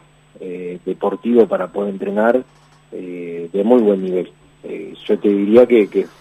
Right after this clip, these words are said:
fuera de lo normal un poco de lo que es el, el fútbol uruguayo. Y si lo traslado acá al fútbol argentino, que es la experiencia que tengo, son muy pocos también los equipos que tienen esa infraestructura como la que tiene Defensor. Y eso es muy importante. La verdad que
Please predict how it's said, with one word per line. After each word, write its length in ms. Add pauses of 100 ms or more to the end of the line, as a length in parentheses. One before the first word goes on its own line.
(260)
fuera 240
de 80
lo 160
normal 460
un 180
poco 300
de 80
lo 160
que 140
es 120
el, 140 (260)
el 140 (160)
fútbol 260
uruguayo. 500 (480)
Y 60
si 120
lo 140
traslado 460
acá 300
al 180
fútbol 240
argentino, 440
que 60
es 40
la 80
experiencia 460
que 120
tengo, 420 (360)
son 200
muy 140
pocos 340
también 300
los 180
equipos 360
que 140
tienen 340
esa 180
infraestructura 680
como 240
la 140
que 100
tiene 680
Defensor. 520 (440)
Y 140
eso 160
es 60
muy 140
importante. 680
La 120
verdad 240
que 240